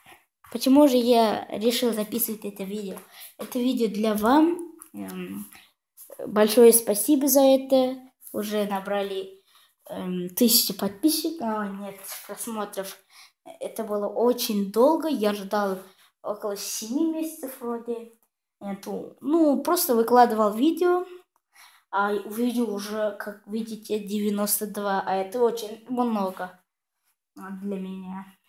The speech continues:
<clears throat> Я тогда решил, что мне нужно набраться тысячи просмотров. Я решил, мои видео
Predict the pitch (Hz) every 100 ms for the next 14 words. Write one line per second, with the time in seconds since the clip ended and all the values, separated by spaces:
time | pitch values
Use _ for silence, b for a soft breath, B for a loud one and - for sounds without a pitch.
0 | - - - - - _ _ _ B B
1 | B B B _ - - _ _ - 240
2 | 262 254 - - - _ _ _ _ 254
3 | 233 247 233 233 262 254 - 220 214 226
4 | 226 214 233 233 220 220 240 247 254 196
5 | - 233 220 - - 196 208 208 214 202
6 | 196 190 _ B B - 220 226 208 -
7 | 208 196 - b b _ - 208 _ _
8 | _ 233 247 254 285 254 262 254 254